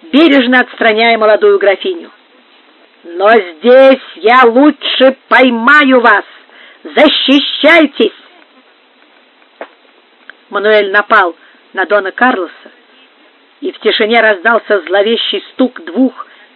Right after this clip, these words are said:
скрестившихся шпаг. Заходящее солнце освещало картину своим кровавым заревом. В эту минуту внимание Инесс,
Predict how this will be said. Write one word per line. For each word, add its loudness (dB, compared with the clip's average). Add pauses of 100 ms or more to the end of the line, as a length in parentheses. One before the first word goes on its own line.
(140)
скрестившихся -2
шпаг. -6 (1300)
Заходящее -2
солнце -2 (580)
освещало 0
картину -2 (120)
своим -4
кровавым -2
заревом. -4 (1900)
В -10
эту 0
минуту -6 (1900)
внимание 0
Инесс, -2